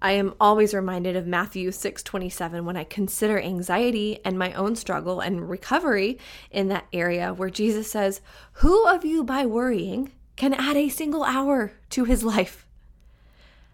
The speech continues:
And finally, let's talk about the bread and butter of Doctor Berlin's message. Information.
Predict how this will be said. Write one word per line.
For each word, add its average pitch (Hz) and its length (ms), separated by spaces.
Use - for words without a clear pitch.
And 208 200
finally, 202 720
let's 220 240
talk 226 420
about 202 360
the 185 80
bread 214 680
and 190 280
butter 202 480
of 196 120
Doctor 196 320
Berlin's 185 480
message. - 560
Information. 233 720